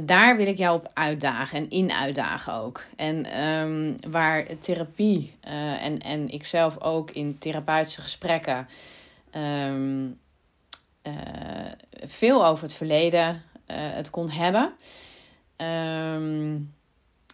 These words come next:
heb ik uiteraard ook ervaren zelf, eh, zowel bij mezelf, maar zeker ook bij de cliënten met wie ik sprak, dat het dan <clears throat> wellicht wel heel helder was wat er in het verleden gebeurd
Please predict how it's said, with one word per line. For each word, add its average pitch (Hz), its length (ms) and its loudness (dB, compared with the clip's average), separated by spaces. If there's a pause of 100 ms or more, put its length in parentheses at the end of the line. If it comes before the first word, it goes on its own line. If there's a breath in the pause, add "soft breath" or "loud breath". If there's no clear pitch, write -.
(600)
heb 190 220 0
ik 240 100 0
uiteraard 180 640 0
ook 202 320 2
ervaren 156 800 2
zelf, 190 760 0
eh, 147 380 -6 (100)
zowel 139 460 0
bij 135 240 -4
mezelf, 151 420 0
maar 143 180 -2
zeker 151 340 -2
ook 143 320 -2
bij 139 280 -4
de 135 260 -2
cliënten 185 540 0
met 180 140 -4
wie 170 100 -4
ik 160 80 -8
sprak, 147 440 0 (720 loud breath)
dat 170 600 4
het 165 220 -6
dan 185 280 2 (100)
<clears throat> 269 300 8
wellicht 190 320 2
wel 180 120 0
heel 190 340 2
helder 190 320 4
was 165 180 4
wat 165 160 -2
er 160 120 -6
in 160 100 -6
het 151 120 -8
verleden 156 480 -2
gebeurd 151 720 -4